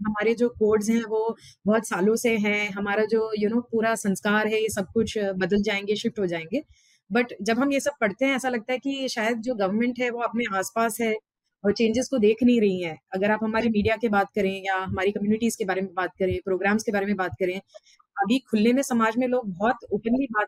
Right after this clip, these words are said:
कर रहे हैं, काफी सारा सपोर्ट है। And just because स-, एक, जो एक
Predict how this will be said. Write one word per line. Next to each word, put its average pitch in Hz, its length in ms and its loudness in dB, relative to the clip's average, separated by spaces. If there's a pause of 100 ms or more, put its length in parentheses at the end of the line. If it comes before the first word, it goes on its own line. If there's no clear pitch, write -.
कर 214 120 2
रहे 214 120 -6
हैं, 220 200 -6
काफी 220 260 0
सारा 226 280 0
सपोर्ट 202 420 -4
है। 156 80 -10 (600)
And 247 160 2
just 226 540 0
because 269 340 2
स-, - 360 -2 (200)
एक, 226 420 2
जो 233 300 2
एक 214 180 4